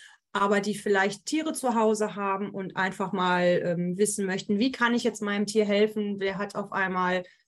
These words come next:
keine Ahnung, irgendwelche Verhaltensauffälligkeiten oder der ist sehr ängstlich. Ähm,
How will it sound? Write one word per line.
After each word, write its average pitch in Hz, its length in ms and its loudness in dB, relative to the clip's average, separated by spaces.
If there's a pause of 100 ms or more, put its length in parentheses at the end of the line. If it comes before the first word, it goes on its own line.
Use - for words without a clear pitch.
keine 143 220 -2
Ahnung, 143 240 -6 (320)
irgendwelche 247 460 4
Verhaltensauffälligkeiten 202 1300 0
oder 247 200 4
der 247 200 4
ist 254 100 0
sehr 269 240 0
ängstlich. 220 760 0
Ähm, 208 460 -4